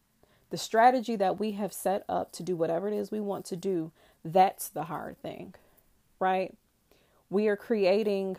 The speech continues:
goals and we're creating a st-, a strategy of execution for those goals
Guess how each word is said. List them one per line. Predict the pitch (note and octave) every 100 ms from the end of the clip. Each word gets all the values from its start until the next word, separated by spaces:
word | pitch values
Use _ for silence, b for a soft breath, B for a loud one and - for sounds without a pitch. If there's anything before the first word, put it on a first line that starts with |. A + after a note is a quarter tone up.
| B B F3+
goals | F3+ F3+ G3 G#3+ A#3 A#3+ - b b -
and | F#3
we're | F#3+ G3+
creating | - G3+ F#3 F3+ E3
a |
st-, | E3 - F#3+
a | F#3
strategy | E3+ - F#3+ F#3+ - F3+
of | E3
execution | - - - - A#3 G#3
for | -
those | E3+ E3 E3+
goals | F3 E3+ D#3+